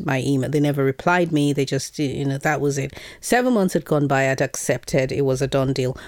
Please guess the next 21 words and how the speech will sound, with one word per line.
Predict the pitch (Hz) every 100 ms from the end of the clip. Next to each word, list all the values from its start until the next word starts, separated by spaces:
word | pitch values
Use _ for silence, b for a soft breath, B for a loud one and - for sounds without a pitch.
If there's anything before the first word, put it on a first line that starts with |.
| B
until | 233 220 254
I | 226
walked | 196 202 - 185
out | 170
of | 156
that | 147 135
building | 147 147 147 131 139 147 b b b -
with | 175 180 220 - -
the | 185 -
iceberg | 170 156 - 143
theory | - 156 151 147 143
on | 147
my | 143 139
mind | 139 131 131 175 - B B B
and | 165 151
a |
realization | 139 147 175 170 151 143 143 135 - 139
and | 139 135
a |
certainty | 127 - 165 151 143 127 - 127 123 B B B
that | 151 143